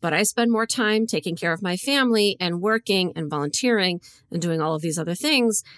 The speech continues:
and that sometimes encroaches upon my ability to read the books that I want to read. So I need to be a little bit more intentional about my reading time, and that sometimes makes me more selective about the books that I read.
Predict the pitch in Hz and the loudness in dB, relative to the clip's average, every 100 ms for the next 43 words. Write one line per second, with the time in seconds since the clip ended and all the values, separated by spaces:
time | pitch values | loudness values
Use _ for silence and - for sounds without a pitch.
0 | - _ 185 185 190 - 208 175 208 170 | -20 _ 0 2 0 -2 -2 -2 -2 -4
1 | - 185 170 - 190 175 - 160 - - | -4 -4 -6 -6 -4 -2 -2 -2 -4 -6
2 | 160 - 165 147 143 147 151 147 147 147 | -6 -6 -4 -2 -2 -4 -2 -2 -2 -4
3 | 139 127 - 160 151 120 127 - - - | -4 -4 -6 -6 -4 -4 -6 -10 -20 -18
4 | - - 165 - 160 127 117 104 - - | -12 -6 -2 0 0 -2 -4 -4 -6 -4
5 | 156 - - _ _ _ - 269 285 302 | -4 -6 -18 _ _ _ -2 0 2 0
6 | 285 254 240 214 208 196 196 180 170 - | 0 2 4 4 2 0 -2 -2 -2 -4
7 | 220 185 - 151 110 - 180 160 - 156 | -2 0 0 -2 -6 -12 -4 -4 -2 -4
8 | 156 190 196 175 - 160 139 147 - 190 | 0 2 2 0 -2 -2 0 -2 -4 -2
9 | 196 - - _ - - 466 415 320 - | 0 0 -4 _ -4 0 0 0 -2 -2
10 | 196 175 - 180 170 175 202 170 170 - | -2 -2 -4 -2 -4 -6 -6 -4 -2 -2
11 | 175 165 - 165 170 190 147 - 139 143 | -2 -4 -4 -6 -4 -4 -6 -8 -8 -6
12 | - - 151 165 247 262 | -6 -4 -4 -2 0 0